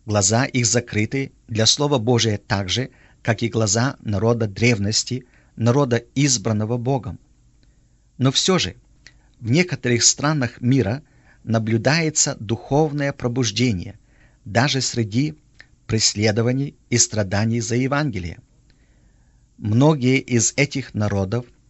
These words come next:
принимают Слово, дающее жизнь, побеждают грех и неверие. Святой Дух совершает новое рождение в сердцах их. Таким образом, эти верующие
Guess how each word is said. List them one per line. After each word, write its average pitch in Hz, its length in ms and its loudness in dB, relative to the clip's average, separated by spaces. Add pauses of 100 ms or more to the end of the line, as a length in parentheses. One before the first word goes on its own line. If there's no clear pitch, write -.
(400)
принимают 135 720 2 (120)
Слово, 120 500 0
дающее 117 640 2
жизнь, 101 460 -4 (1120)
побеждают 131 760 4
грех 107 420 0 (460)
и 113 80 0
неверие. 110 540 0 (720)
Святой 123 500 2
Дух 139 360 0
совершает 131 840 0 (180)
новое 147 480 2
рождение 117 560 2
в 107 60 0
сердцах 120 480 -2 (160)
их. 110 280 -6 (520)
Таким 175 460 0
образом, 101 520 0 (360)
эти 117 240 0
верующие 110 840 0